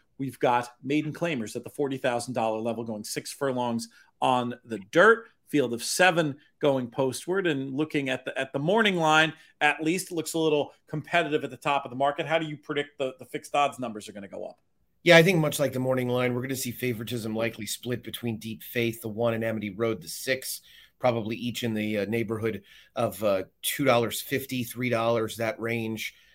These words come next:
Speaker 2: I think with the, uh, the market shifting it maybe just a tad in the, at the end of the day. I think the, the horse that'll be interesting from a fixed odds perspective will be My Gal Val, who is now in the care of Louis Linder after a couple of starts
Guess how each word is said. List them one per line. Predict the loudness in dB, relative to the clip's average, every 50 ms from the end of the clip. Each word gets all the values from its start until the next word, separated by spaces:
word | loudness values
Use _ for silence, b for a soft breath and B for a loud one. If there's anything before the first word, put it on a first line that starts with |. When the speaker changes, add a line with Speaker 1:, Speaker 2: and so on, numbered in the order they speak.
| b b
Speaker 2:
I | -6 -4
think | -4 -4 -4
with | -4 -8 -6
the, | -4 -2 0 2
uh, | 2 2 2
the | 0 -2 -6
market | -4 -2 0 2 2 2 2 0 -6 -6
shifting | -4 -4 -4 -4 -4 -4 -4 -4
it | -4 -4
maybe | -4 -6 -6 -6 -8
just | -10 -10 -10 -12
a | -14
tad | -12 -8 -6 -4 -2 -2 -4
in | -4 -6
the, | -4 -2
at | -2 -2 -2 -2 -4 -4
the | -4 -4
end | -4 -4 -6
of | -8
the | -8
day. | -4 0 2 4 4 4 2 0 -6 B B B B B B B B _ -2
I | 0 2
think | 2 0 0 0
the, | 2 2 2 2 0 -4 -8
the | -8 -8 -4
horse | -2 -2 -2 -2 -2
that'll | -4 -4 -4 -4
be | -4 -6 -8 -6
interesting | -6 -6 -6 -4 -4 -6 -4 -4 -6 -6
from | -6 -6 -8
a | -6
fixed | -4 -4 -6 -4 -2 -2
odds | 0 0 -2 -2
perspective | -6 -12 -10 -6 -6 -6 -6 -6 -14
will | -12 -8
be | -6 -4
My | -2 -2 -2 -2
Gal | -4 -4 -4 -4 -4
Val, | -2 0 0 0 0 0 0 -2 -4 -6 b b b b b b
who | -4 -2 0 0
is | -2 -2 0
now | 2 4 4 4
in | 2 0
the | -2
care | -2 0 0 0
of | 0 0
Louis | -4 -4 -4 -4
Linder | -2 -2 -2 -2 -2 -2 -2 -2
after | 0 -2 -4 -4 -6 -8 -8
a | -4
couple | -4 -6 -6 -6 -8
of | -10
starts | -8 -4 -2 0 0 0 -2 -4 -10